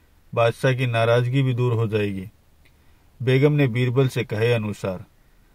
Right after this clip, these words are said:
बादशाह को रात में नींद की दवा दे दी और उन्हें नींद में ही पालकी में डालकर अपने साथ मायके ले आई और एक सुसज्जित शयन कक्ष में सुला दिया।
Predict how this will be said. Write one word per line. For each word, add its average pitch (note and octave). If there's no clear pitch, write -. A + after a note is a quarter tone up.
बादशाह A#2+
को C#3
रात A#2
में A#2
नींद A#2
की A2+
दवा A2
दे G#2+
दी F#2+
और A2
उन्हें A#2
नींद A#2+
में A#2+
ही G#2+
पालकी G#2+
में A#2+
डालकर G2
अपने C#3
साथ B2
मायके A#2
ले A#2
आई G2
और A#2+
एक B2
सुसज्जित A#2+
शयन B2+
कक्ष B2
में B2+
सुला A#2+
दिया। G2+